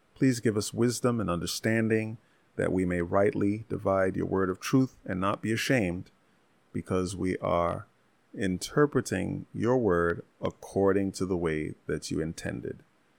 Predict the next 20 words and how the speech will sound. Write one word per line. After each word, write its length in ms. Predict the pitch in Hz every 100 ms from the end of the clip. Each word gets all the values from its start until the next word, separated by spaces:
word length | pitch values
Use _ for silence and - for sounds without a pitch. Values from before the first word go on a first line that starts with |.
| _ _ _ _
Please 340 | - 135 107 -
forgive 300 | 98 92 92
us 140 | -
of 100 | 95
our 160 | 87 87
sins, 420 | - 104 101 104
Lord, 320 | 101 104 101
and 100 | 92
cleanse 300 | - 92 87
us 80 | 90
from 220 | - 87
all 180 | 90 92
unrighteousness. 760 | 101 90 85 82 - 78 - -
We 140 | 60
ask 360 | 87 87 - -
these 240 | 101 95
things 380 | - 90 95 92
in 160 | 95
Jesus' 500 | 95 120 131 90 -
name. 300 | 76 60 -